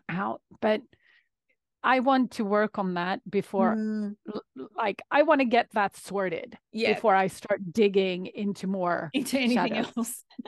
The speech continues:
Speaker 2: <laughs>
Speaker 1: Yeah.
Speaker 2: Yeah, that makes sense. One
Speaker 1: Because
Speaker 2: thing at a
Speaker 1: it's
Speaker 2: time.
Speaker 1: Yeah, that's my onion layer right now.
Speaker 2: Mm.
Speaker 1: It's my should monsters. I'm still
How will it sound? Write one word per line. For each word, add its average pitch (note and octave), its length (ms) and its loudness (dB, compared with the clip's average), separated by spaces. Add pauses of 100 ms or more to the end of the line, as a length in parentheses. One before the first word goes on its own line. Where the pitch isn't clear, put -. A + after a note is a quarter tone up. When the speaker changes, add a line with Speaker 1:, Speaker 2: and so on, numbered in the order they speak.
(160)
Speaker 2:
<laughs> - 400 -10
Speaker 1:
Yeah. A3 340 0 (240)
Speaker 2:
Yeah, B3 240 0 (100)
that F#4 120 0
makes A#3+ 220 -2
sense. B3 320 -2
One G#4+ 160 0
Speaker 1:
Because C4 100 0
Speaker 2:
thing A#3 100 0
at A3+ 60 -2
a A3+ 40 2
Speaker 1:
it's G#3 120 -4
Speaker 2:
time. A#3 260 -2 (1300)
Speaker 1:
Yeah, A#3+ 360 0 (320)
that's A#3 240 -4
my G#3 320 -2 (420)
onion A3+ 360 0
layer F#3 420 -2
right F3 260 -8
now. - 260 -8
Speaker 2:
Mm. G#3+ 420 -6
Speaker 1:
It's - 160 -8
my F3+ 140 -4
should F#3 280 -4
monsters. - 680 -8 (120)
I'm G3 180 -2
still F#3 320 -2